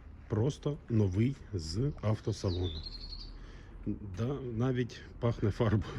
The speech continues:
внутрі, е, машини. Е, два комплекта коліс, е, на, е, дисках, зимова і літня. Нічого робити не потрібно, все просто новеньке.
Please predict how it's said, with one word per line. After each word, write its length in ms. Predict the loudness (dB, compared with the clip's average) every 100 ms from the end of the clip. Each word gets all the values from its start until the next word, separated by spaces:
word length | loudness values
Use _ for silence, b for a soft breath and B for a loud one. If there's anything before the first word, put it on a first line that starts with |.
| 2
внутрі, 440 | 2 4 2 2 -2 B B B -6
е, 300 | -2 0 0
машини. 420 | 0 0 -2 -4 -6 -10 -10 -10 -8 B B B B
Е, 180 | -2 -2
два 320 | -2 0 0
комплекта 640 | 0 -2 0 -2 0 -4 -4 -4
коліс, 540 | -2 2 2 0 -6 -12 B B B B -8
е, 280 | -4 -2 -2 -2 2
на, 320 | 2 4 0 B -2
е, 280 | 0 2 0
дисках, 580 | 2 0 -2 -8 -8 -14 -16 B B B -4
зимова 560 | 0 2 2 2 -2 -4 -6
і 40 |
літня. 480 | -4 -2 -2 -2 -6 -6 -14 -16 -16 -16 -16 -16 -16 -16 -14 -14 -14 -14 -16 -16 -16 -14 B B -16 -14 -2
Нічого 440 | 0 2 2 2
робити 460 | 2 2 0 0 -4 -4 2
не 220 | 4 4
потрібно, 600 | 0 0 -2 -2 -2 -4
все 280 | -6 -2 -2 -2 -4
просто 380 | -4 -4 -2 0
новеньке. 480 | 2 0 -2 -6